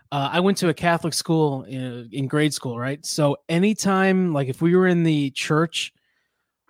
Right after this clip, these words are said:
or we had a, a gym that doubled as the church, like, we would take the chairs out and stuff, and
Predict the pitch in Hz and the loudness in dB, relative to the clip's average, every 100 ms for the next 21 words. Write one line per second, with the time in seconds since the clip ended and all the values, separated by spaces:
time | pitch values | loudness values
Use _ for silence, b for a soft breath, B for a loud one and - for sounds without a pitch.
0 | _ 143 139 139 135 147 170 180 190 170 | _ -2 0 -2 -4 0 2 2 2 -2
1 | - 147 135 170 170 147 123 - 135 147 | -4 -8 0 2 4 2 -2 -2 0 0
2 | 151 139 131 156 147 139 120 131 127 120 | -2 -4 -4 -2 -2 -6 -6 -6 -6 -10
3 | _ _ - 131 123 139 131 131 135 127 | _ _ -10 -8 -6 -6 -4 -4 -6 -6
4 | - 135 131 123 113 117 | -6 -6 -6 -10 -12 -14